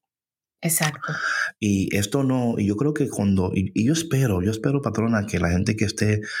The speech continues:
Speaker 2: eh, recibiendo Café con Cristo todos los días y esté escuchando, que vaya dando apertura a, a estos cambios, de que no tiene que ser siempre como nosotros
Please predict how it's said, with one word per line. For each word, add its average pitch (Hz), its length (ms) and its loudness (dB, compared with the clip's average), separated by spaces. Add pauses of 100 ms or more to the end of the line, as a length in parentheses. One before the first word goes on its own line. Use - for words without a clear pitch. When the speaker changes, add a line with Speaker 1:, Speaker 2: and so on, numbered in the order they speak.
(400)
Speaker 2:
eh, 87 400 2 (180)
recibiendo 101 360 2
Café 95 240 0
con 98 140 2
Cristo 101 320 0
todos 98 220 0
los 92 160 0
días 92 380 2
y 90 40 0
esté - 120 2
escuchando, 92 800 2 (440)
que 101 140 0
vaya 123 720 0
dando 123 400 2
apertura 117 920 -2
a, 90 480 0 (340)
a 104 60 0
estos 131 340 2
cambios, 123 460 0
de 104 100 -2
que 107 100 2
no 127 140 2
tiene 185 300 2
que 139 140 -2
ser 135 680 0 (340)
siempre 147 600 0
como 107 220 2
nosotros - 640 0